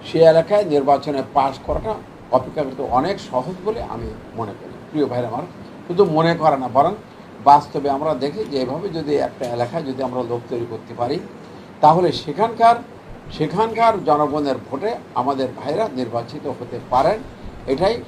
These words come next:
সাধারণত হয়ে থাকে। এই যে জনগণকে আখেরাতের চেতনা সমৃদ্ধ করা, এই আখেরাতের চেতনা সমৃদ্ধ জনগণকে আমরা আদর্শিক ভোটার বলতেছি। এখন এই আদর্শিক ভোটার কিভাবে আমরা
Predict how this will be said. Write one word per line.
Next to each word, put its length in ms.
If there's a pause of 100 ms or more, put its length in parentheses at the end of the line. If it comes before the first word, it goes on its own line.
সাধারণত 340
হয়ে 240
থাকে। 640
এই 100
যে 160 (140)
জনগণকে 680
আখেরাতের 580
চেতনা 360 (140)
সমৃদ্ধ 480 (120)
করা, 340 (340)
এই 200
আখেরাতের 540 (100)
চেতনা 400
সমৃদ্ধ 600 (120)
জনগণকে 680
আমরা 240
আদর্শিক 480
ভোটার 300
বলতেছি। 400 (420)
এখন 320
এই 60
আদর্শিক 640
ভোটার 240 (100)
কিভাবে 380
আমরা 240